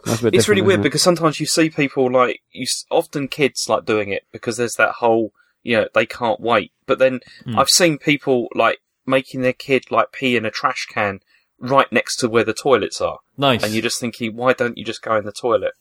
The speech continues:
Speaker 2: You know,
Speaker 3: <laughs>
Speaker 2: this
Speaker 1: Well, that, that's a bit like when I used to wee in my sink at uni.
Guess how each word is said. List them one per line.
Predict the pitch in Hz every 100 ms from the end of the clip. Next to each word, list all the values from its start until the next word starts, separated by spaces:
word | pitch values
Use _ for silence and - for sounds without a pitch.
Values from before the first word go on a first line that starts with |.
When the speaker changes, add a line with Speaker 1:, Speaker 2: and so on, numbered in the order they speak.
| -
Speaker 2:
You | 110
know, | 98
Speaker 3:
<laughs> |
Speaker 2:
this | 98 - - - _ - _ _ - -
Speaker 1:
Well, | 170 185
that, | 180
that's | 190 220
a |
bit | 202 180
like | 147 139
when | 139
I | 135
used | 131
to | 127
wee | 123 127
in |
my | 117 113
sink | 127 113
at | 123
uni. | 117